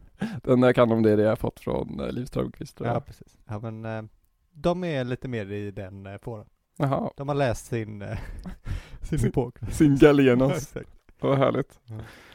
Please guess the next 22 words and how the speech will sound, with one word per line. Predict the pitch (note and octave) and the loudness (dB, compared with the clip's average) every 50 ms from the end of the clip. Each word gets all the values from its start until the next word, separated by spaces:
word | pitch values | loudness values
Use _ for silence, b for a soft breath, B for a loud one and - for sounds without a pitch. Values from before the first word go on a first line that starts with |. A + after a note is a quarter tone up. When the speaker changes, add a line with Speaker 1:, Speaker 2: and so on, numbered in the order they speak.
| B B B | B B B
Speaker 1:
Men, | - B2+ B2+ B2+ B2+ B2+ | 2 4 6 6 6 6
ehm, | B2+ B2+ B2+ B2+ C3 B2 - _ _ _ _ _ _ _ - | 6 6 6 4 2 0 -2 _ _ _ _ _ _ _ -10
och | - - - | -8 -4 -4
liksom, | C#3 B2+ - C3+ B2+ B2 A#2+ A#2+ A2 | -4 2 6 6 6 6 6 2 2
det | A#2+ | 4
är | B2 | 2
ju | |
inte | C3 - - G#2 | 2 2 0 -4
så | - - B2 C3+ D3 | 0 4 6 6 8
dumt, | C3+ C3+ A#2 G#2+ G2+ | 8 8 6 6 4
för | G2+ - - A#2+ | -2 -6 -6 -4
liksom, | A2+ A2 - - | -4 -4 -4 -2
de | A2 A2 | 0 2
har | G#2+ G#2+ A2 | 6 6 6
ju | A2+ A2+ A2+ A2+ | 6 6 4 4
liksom, | A2 G#2+ - - A2 G#2 - | 2 0 -4 -4 -4 -4 -6
de | - A2 A2 A#2 | -6 -2 2 4
har | A#2+ A#2+ | 6 6
ju | A#2+ A#2+ | 6 4
observerat | A#2 - - - A#2 A2+ A2 A2 A2 G#2+ A2+ B2 - - | 2 0 0 0 2 4 4 4 4 4 2 2 0 -4
att, | A2+ A2+ _ _ - | -6 -8 _ _ -4
ehm, | G#2+ A2 - - - A#2 | -2 0 0 0 -4 -8